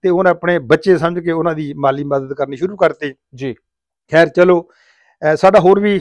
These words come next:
Speaker 1: ਨੇੜਤਾ ਦਾ ਸੰਬੰਧ ਹੋ ਗਿਆ। ਜਦੋਂ ਉਹਨਾਂ ਨੂੰ ਪਤਾ ਲੱਗਾ ਵੀ ਅਸੀਂ ਕਜ਼ਨ ਹੈਗੇ ਆ,
Speaker 2: ਹੂੰ।
Speaker 1: ਗੱਲਬਾਤ ਹੋਈ, ਜਿਹਨੂੰ ਲੜਕੀ ਦਿਖਾਈ, ਕਮਰਾ ਦੇਖਿਆ।
Speaker 2: ਹੂੰ।
Speaker 1: ਅਹ, ਖੈਰ ਉਹਨਾਂ ਨੇ ਆਪਣੀ ਕੁਕਿੰਗ ਵੀ ਸਾਨੂੰ ਦਿਖਾਈ। ਉਹਨਾਂ ਨੇ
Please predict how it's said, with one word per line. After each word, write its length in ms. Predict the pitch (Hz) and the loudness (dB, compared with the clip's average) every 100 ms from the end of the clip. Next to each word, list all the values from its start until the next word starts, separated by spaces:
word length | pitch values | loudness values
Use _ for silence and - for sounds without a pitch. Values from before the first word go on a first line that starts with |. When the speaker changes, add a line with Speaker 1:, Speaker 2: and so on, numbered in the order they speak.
| - | -6
Speaker 1:
ਨੇੜਤਾ 340 | 156 160 156 165 | 0 0 2 2
ਦਾ 120 | 165 | 2
ਸੰਬੰਧ 260 | 151 175 175 | 2 -2 0
ਹੋ 120 | 151 | 2
ਗਿਆ। 220 | 147 143 | 4 2
ਜਦੋਂ 260 | 135 135 147 | 2 -2 -2
ਉਹਨਾਂ 140 | 170 | -4
ਨੂੰ 120 | 175 | -6
ਪਤਾ 160 | 165 147 | -4 -2
ਲੱਗਾ 240 | 147 147 | 0 0
ਵੀ 120 | 147 | 0
ਅਸੀਂ 140 | 139 147 | -2 -2
ਕਜ਼ਨ 260 | 143 156 135 | -2 -2 -2
ਹੈਗੇ 280 | 151 156 | -4 -2
ਆ, 80 | 123 - 156 | -6 -8 -12
Speaker 2:
ਹੂੰ। 180 | 156 120 _ | -12 -14 _
Speaker 1:
ਗੱਲਬਾਤ 280 | 147 151 160 151 | 0 2 0 -2
ਹੋਈ, 100 | 156 | -4
ਜਿਹਨੂੰ 200 | 156 147 | -4 -4
ਲੜਕੀ 300 | 147 - 147 | -4 -4 -12
ਦਿਖਾਈ, 440 | 131 135 139 139 _ - | -6 -4 -4 -8 _ -14
ਕਮਰਾ 280 | 135 143 | -2 -2
ਦੇਖਿਆ। 460 | 135 131 - 139 107 _ _ | -2 -6 -4 -4 -4 _ _
Speaker 2:
ਹੂੰ। 160 | 127 110 | -20 -20
Speaker 1:
ਅਹ, 480 | _ - 139 139 139 | _ -6 -2 0 -2
ਖੈਰ 320 | - 220 190 - | 4 6 6 0
ਉਹਨਾਂ 220 | 196 214 | 0 2
ਨੇ 260 | 196 175 147 _ | 2 -2 -6 _
ਆਪਣੀ 280 | 160 156 160 | -4 -4 -8
ਕੁਕਿੰਗ 380 | - 170 196 190 | -4 -4 -2 -2
ਵੀ 80 | 180 | 0
ਸਾਨੂੰ 200 | 170 156 | 0 0
ਦਿਖਾਈ। 300 | 147 151 160 | 2 2 2
ਉਹਨਾਂ 200 | 170 | 0
ਨੇ 120 | 180 | -2